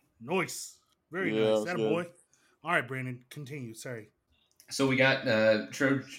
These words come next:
Speaker 3: is, uh, is, is got some good ones tonight
Speaker 2: Okay.
Speaker 3: here. The first two are real, real straightforward. Uh,
Speaker 2: Mm-hmm.
Speaker 3: what's the favorite play that you've made at L Dale?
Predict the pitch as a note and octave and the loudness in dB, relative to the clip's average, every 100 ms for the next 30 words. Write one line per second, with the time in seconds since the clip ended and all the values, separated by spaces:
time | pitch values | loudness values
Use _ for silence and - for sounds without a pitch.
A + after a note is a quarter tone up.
0 | - A2+ G#2 G#2 - G2+ G2 F#2+ F2+ G#2 | -8 -2 -2 -2 0 2 2 0 -2 -6
1 | - - G#2 - A2 - G#2+ G#2+ G2+ F2 | -10 -10 -8 -2 -2 -2 -2 -2 -2 -4
2 | F2+ F#2+ - - - A2 G#2 G2+ G#2 G#2+ | -6 -6 -8 -12 -12 -4 -2 0 0 2
3 | G#2 G2+ - - A#2+ A#2 A#2+ D3+ - - | 2 0 -2 -12 -8 -6 0 2 2 4
4 | D3+ A2 A2 A2 G#2 G2+ A2+ G#2+ G2+ G#2 | 2 4 2 0 0 -2 -4 -4 -2 -4
5 | F#2+ - A2 F#2+ F#2+ G2 - - - - | -4 -4 -2 -2 -2 -6 -10 -20 -20 -6
6 | G#2 G2+ G2+ - - _ _ B2+ B2+ - | 0 4 4 2 -6 _ _ 0 2 2
7 | A#2+ - A#2+ G#2+ - A#2+ A2 G#2+ G#2 G#2 | -2 2 2 0 0 2 4 2 0 0
8 | G2+ G2+ G2 F#2 F2+ E2+ G2 G2+ | 0 0 2 0 0 -2 -2 -6